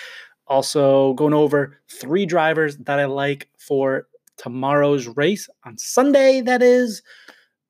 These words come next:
And I'll have two additional ones via email. If you wanna skip right to the drivers, all you have to do is go time right here. Click on the time right there or go to that time. You'll get right to the drivers, okay? Now that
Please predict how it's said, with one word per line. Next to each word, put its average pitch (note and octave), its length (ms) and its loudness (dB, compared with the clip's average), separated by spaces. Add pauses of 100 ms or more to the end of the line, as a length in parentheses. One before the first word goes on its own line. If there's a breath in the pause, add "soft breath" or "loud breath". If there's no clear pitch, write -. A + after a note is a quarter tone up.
(140)
And D3 80 -4
I'll C#3+ 80 0
have C#3 160 -4
two - 120 -2
additional G3 300 0
ones D3 200 -4
via C3+ 360 -8
email. C#3 460 -6 (240 loud breath)
If D3 80 -8
you F3 80 0
wanna G#3 100 2
skip - 300 -4
right B2 340 -2
to C4 80 0
the C#4+ 80 -2
drivers, E3 480 0 (400 soft breath)
all D3+ 220 4
you E3 60 4
have E3 80 0
to E3+ 60 -2
do D3 380 0
is A#2+ 160 -8
go C3+ 440 -4 (380)
time C#3+ 460 -2
right D3 140 -2
here. D#3 320 -4 (140)
Click A3+ 140 -2
on G#3 60 2
the F#3+ 60 -2
time E3+ 180 0
right D#3 160 0
there C3+ 300 0
or C3 300 0
go A#2+ 180 0
to E3 60 -2
that D#3 160 -2
time. C3+ 360 -6 (220 soft breath)
You'll C#3+ 80 2
get C#3+ 100 4
right C3 120 0
to C#3 80 0
the B2+ 40 -2
drivers, A2+ 460 -4
okay? D3 320 -2 (3250)
Now E3+ 360 0
that G#3+ 180 -6